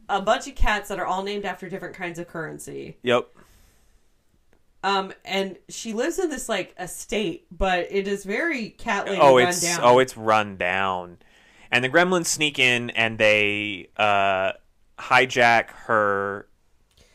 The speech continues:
Speaker 2: her, she has one of those chairs that takes her up and down the staircase.
Speaker 1: Mm-hmm.
Speaker 2: And
Speaker 1: A mobility aid.
Speaker 2: Yeah, and, and one of the gremlins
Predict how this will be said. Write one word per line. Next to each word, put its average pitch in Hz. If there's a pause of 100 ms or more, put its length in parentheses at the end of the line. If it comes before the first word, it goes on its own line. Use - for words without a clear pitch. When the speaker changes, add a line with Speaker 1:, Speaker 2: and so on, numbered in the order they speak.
Speaker 2:
her, 120
she -
has 123
one 127
of 120
those 113
chairs 120
that 107
takes 117
her 107
up 107
and 110
down 107
the 104
staircase. 123
Speaker 1:
Mm-hmm. 180 (420)
Speaker 2:
And 107
Speaker 1:
A -
mobility 165
aid. 151 (100)
Speaker 2:
Yeah, 110
and, 98
and 104
one 110
of 107
the 107
gremlins 104